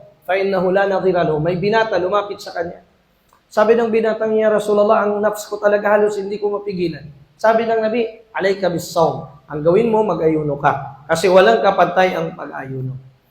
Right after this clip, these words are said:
Masya Allah. So, ang pag-ayuno na ito, mu'in o tumatulong ito sa atin para mapabago tayo. Yan ang isa sa mga layunin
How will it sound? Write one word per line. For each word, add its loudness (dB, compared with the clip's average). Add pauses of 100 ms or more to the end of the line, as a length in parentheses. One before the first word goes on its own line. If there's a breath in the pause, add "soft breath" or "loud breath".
(440)
Masya -8
Allah. -2
So, 4
ang 2
pag-ayuno 4
na 4
ito, 0 (560)
mu'in 0 (160)
o 0
tumatulong 2
ito -2
sa -2
atin -10 (440)
para 6
mapabago 0
tayo. -4
Yan -2
ang -2
isa -2
sa -2
mga 0
layunin 0